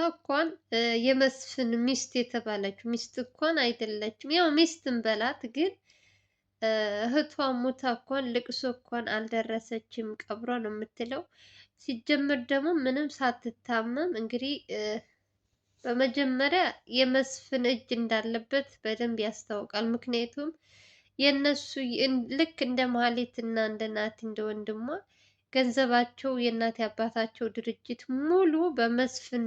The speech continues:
ስም አዙራባቸው እህታቸው እንግዲህ በየሄዱበት፣ ከዛም በኋላ እንግዲህ እህታቸው በድንገት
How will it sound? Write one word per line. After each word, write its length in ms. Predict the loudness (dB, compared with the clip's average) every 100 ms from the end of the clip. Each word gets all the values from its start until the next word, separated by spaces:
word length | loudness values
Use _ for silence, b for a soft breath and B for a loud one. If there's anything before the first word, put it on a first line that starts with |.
| -4
ስም 300 | -6 -2 -2 0
አዙራባቸው 1000 | 0 0 -2 -2 -2 -4 -6 -6 -6 -4
እህታቸው 600 | -2 -2 -2 -4 -6 -6
እንግዲህ 300 | -6 -4 -6 -4
በየሄዱበት፣ 1700 | -2 0 0 0 -2 -8 _ -20 _ 2 4 6 2 -6 -2 0 0 -4 _ _ _ _ 2
ከዛም 540 | 6 6 10 10 10 8
በኋላ 420 | 4 4 4 2 0
እንግዲህ 340 | 0 0 0 0
እህታቸው 680 | 2 2 0 -2 -2 -4 -4
በድንገት 640 | 0 0 0 -2 -2 -4